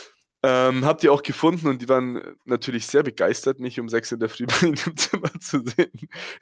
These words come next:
so, „Jungs, wir müssen los, es ist drei Uhr, fuck, wir müssen los.“ Und dann so, die halt natürlich auch noch im Suri, „Fuck, scheiße, wir müssen los.“ Dann, ähm,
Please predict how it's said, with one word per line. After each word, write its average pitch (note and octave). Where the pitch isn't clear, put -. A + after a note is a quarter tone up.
so, -
„Jungs, F#3+
wir D#3+
müssen E3
los, F3
es C3
ist -
drei B2+
Uhr, B2
fuck, -
wir A2+
müssen G#2+
los.“ G#2
Und G2
dann F#2+
so, G2
die A#2
halt G#2+
natürlich G#2+
auch B2
noch B2+
im B2+
Suri, B2
„Fuck, -
scheiße, A#2+
wir A#2+
müssen G#2+
los.“ G2
Dann, A#2
ähm, A2+